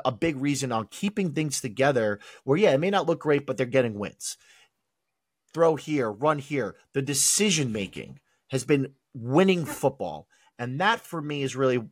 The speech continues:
put him up to that number three level, um, above my number four guy, who,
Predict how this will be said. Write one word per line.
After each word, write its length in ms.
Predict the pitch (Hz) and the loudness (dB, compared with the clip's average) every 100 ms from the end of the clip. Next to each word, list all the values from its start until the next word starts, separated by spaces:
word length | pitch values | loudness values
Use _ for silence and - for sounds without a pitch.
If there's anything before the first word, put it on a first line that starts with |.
| - | -2
put 180 | 147 139 | 2 4
him 240 | 131 123 | 2 2
up 240 | 120 - | 0 -2
to 140 | - 127 | -6 0
that 220 | 117 107 | 0 0
number 200 | 120 107 | -2 -4
three 260 | - 120 117 | -6 -6 -4
level, 520 | 107 110 104 101 - - - - | -2 0 0 -2 -4 -18 -18 -4
um, 360 | 113 110 107 107 | -2 -2 -4 -8
above 520 | 123 110 131 123 110 - - | -4 2 2 2 -4 -16 -14
my 240 | 127 120 | -6 -4
number 220 | 120 113 110 | -4 -6 -8
four 380 | - 196 196 | -2 0 2
guy, 320 | 131 120 117 113 | 2 2 2 0
who, 340 | 120 113 | -2 -4